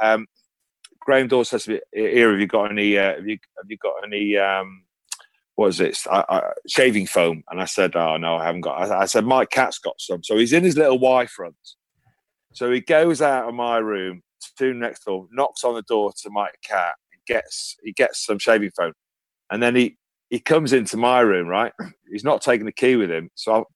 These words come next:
I've left the door, I've, I've closed the door on him. And I can see through the little hole. Now, bear in mind, this is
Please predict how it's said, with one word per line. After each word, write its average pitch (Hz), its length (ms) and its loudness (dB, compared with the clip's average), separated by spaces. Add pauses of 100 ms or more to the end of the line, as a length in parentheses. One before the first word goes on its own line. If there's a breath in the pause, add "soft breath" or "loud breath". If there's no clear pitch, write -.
(120)
I've 104 60 -6
left 131 240 2
the 107 60 -10
door, 113 380 4
I've, 95 100 -4 (100)
I've 104 200 -4
closed 120 340 2
the 101 60 -8
door 151 300 4
on 90 80 -2
him. 85 100 -14 (1120)
And 120 100 -2
I 120 40 -2
can 139 140 -4
see 175 300 2
through 139 180 0
the 113 80 0
little 113 260 2
hole. 123 240 4
Now, 117 140 0
bear 156 280 2
in 123 80 -6
mind, 113 360 -6
this 113 180 -10
is 113 180 -10